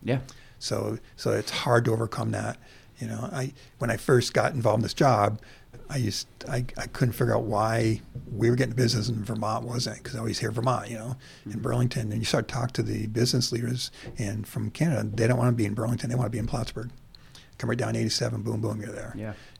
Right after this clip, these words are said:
Speaker 2: And, uh, so, so they come to Plattsburgh. And, um, so that's definitely a strength. Um,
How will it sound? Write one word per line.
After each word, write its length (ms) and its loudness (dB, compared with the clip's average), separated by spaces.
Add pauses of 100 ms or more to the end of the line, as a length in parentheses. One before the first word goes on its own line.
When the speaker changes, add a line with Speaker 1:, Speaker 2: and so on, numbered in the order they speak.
Speaker 2:
And, 180 -6
uh, 100 -6
so, 640 0
so 140 -2
they 100 2
come 240 -2
to 80 -8
Plattsburgh. 640 -8
And, 200 -4
um, 140 -2 (320)
so 140 2
that's 180 2
definitely 440 4
a 60 -4
strength. 640 -4
Um, 320 -4